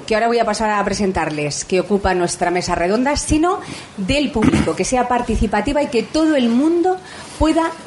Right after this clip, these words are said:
dar su opinión. Eh, acaba de llegar, y además le pido por favor que se siente por aquí delante el presidente de la Cofradía del Perdón,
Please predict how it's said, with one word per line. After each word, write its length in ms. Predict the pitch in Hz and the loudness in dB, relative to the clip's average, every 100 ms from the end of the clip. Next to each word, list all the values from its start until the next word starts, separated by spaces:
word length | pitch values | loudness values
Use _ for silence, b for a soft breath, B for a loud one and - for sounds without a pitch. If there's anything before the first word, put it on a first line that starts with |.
| - | -8
dar 340 | 196 254 302 - - | -2 0 0 -4 -10
su 240 | - 240 | -2 0
opinión. 460 | 208 196 175 135 - - - B B B B B B B B - | 2 2 0 -2 -6 -16 -18 B B B B B B B B -8
Eh, 360 | - 247 226 220 214 | -2 0 0 0 0
acaba 360 | 220 226 269 285 | -2 -2 0 0
de 120 | 285 | 0
llegar, 380 | 269 220 165 - | 0 0 -2 -2
y 100 | 208 | -2
además 260 | 202 254 | 0 -2
le 100 | 226 | -2
pido 180 | 202 294 | -2 -2
por 140 | 262 233 | -2 0
favor 260 | 233 294 | 0 0
que 80 | 226 | -2
se 100 | 208 | -4
siente 200 | 240 262 | -4 -2
por 140 | 254 220 | 0 -2
aquí 220 | 214 262 | -2 0
delante 360 | 240 254 262 | 0 0 -2
el 60 | 220 | -2
presidente 400 | 202 226 226 233 | -2 0 0 0
de 80 | 262 | 0
la 120 | 220 | 0
Cofradía 360 | 208 208 220 240 | 0 0 0 0
del 160 | 208 | 0
Perdón, 340 | 190 185 269 | 0 0 0